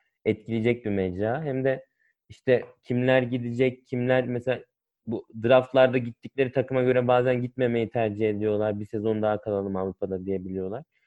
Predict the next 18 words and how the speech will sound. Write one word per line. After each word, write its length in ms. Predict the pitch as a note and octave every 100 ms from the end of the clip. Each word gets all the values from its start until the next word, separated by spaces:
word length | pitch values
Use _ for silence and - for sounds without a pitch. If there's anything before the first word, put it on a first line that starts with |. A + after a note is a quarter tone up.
| _ _ -
Bunları 340 | G#2 A2+ C3 B2+ - -
izlemek 580 | A2+ A#2+ B2+ C3+ -
de 140 | D#3 D#3+ _ _ _ _ -
güzel 280 | B2 C#3
oluyor. 440 | A#2+ G2+ A2 F3+ D3+
Biz 100 | C#3+
sadece 340 | D#3+ D3 D3
şu 180 | C#3+ D#3
an 180 | D3 D3 _ _ _
oturmuş, 640 | - A#2+ D#3 D3 D#3 - - _ _
yani, 180 | A2+ G#2+
kadroları, 540 | A#2 G#2+ G2+ G#2 G2+ G2+
yani, 200 | G#2 G2+
emin 240 | A#2 B2+
olduğumuz 540 | A#2+ A2+ A2 A#2+ A#2+
takımları 500 | - F#2+ G2 F#2+ F2+
ancak 340 | F2 F2+ F#2 -
konuşabiliyoruz. 680 | F#2+ F2 F2+ F2 F2 E2+